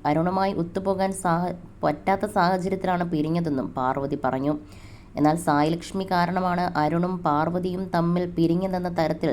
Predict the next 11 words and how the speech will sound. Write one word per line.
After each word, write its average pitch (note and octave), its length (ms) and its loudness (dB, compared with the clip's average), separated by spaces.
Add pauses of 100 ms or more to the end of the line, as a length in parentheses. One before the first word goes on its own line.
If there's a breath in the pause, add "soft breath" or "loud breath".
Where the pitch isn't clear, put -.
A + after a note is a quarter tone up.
(100)
ചർച്ചകളുണ്ടായിരുന്നു. C3+ 960 0 (520 loud breath)
എന്നാൽ G#3 320 2
താൻ G#3 280 4
കാരണമല്ല G3 580 2 (100)
ഇരുവരും F3+ 420 0
പിരിഞ്ഞതെന്ന് F3+ 760 0
വ്യക്തമാക്കി F3 680 0
സായി D3 340 0
ലക്ഷ്മിയും E3 500 -2
രംഗത്ത് C#3 400 -2
വന്നിരുന്നു. C3+ 440 0